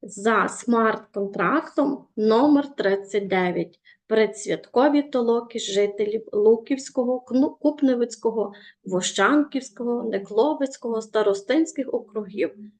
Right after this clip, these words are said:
Весняна толока. Щиро прийміть вітання. Що далі? Нагадую,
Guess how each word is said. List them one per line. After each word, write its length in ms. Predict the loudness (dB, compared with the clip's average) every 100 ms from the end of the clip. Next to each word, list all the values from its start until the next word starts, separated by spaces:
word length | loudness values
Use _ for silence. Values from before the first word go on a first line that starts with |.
| _
Весняна 760 | -6 -6 -4 -6 -4 -6 -10 -14
толока. 560 | -10 -6 -6 -6 -14 -20 _ _ _ -20 -20 -20 -8
Щиро 680 | -4 2 6 6 6 0 -4
прийміть 440 | 2 2 4 0 -2
вітання. 480 | -6 -8 -12 -16 _ _ _ _ -20 -6
Що 360 | -2 2 4
далі? 500 | 4 2 2 -2 -6 _ _ -20 -4
Нагадую, 920 | 2 2 4 4 4 4 2 0 -8